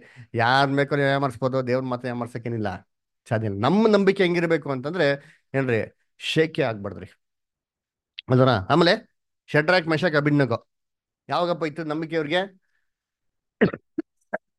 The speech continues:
ರಾಜ ಏನ್ ಮಾಡ್ತಾನೆ, ಆ, ಎಲ್ಲ ನೋಡ್ತಾನೆ,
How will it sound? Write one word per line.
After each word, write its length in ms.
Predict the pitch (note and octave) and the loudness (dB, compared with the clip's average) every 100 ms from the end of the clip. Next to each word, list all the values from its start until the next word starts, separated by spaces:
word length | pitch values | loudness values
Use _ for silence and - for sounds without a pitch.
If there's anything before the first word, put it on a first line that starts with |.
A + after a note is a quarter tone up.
| - - D3+ - _ _ _ _ _ _ _ _ _ _ A2 | -12 -8 -8 -8 _ _ _ _ _ _ _ _ _ _ -2
ರಾಜ 220 | A#2+ C#3 | 0 4
ಏನ್ 200 | C#3+ C#3+ | 4 4
ಮಾಡ್ತಾನೆ, 300 | B2+ B2 G#2+ - _ _ _ _ - | 2 0 -2 -6 _ _ _ _ -2
ಆ, 80 | D#3 G3 F#3+ _ _ _ _ - | 0 0 -4 _ _ _ _ -2
ಎಲ್ಲ 280 | C3+ D#3 E3+ | 0 2 2
ನೋಡ್ತಾನೆ, 640 | E3 E3+ E3 C3+ - | 2 2 0 0 -6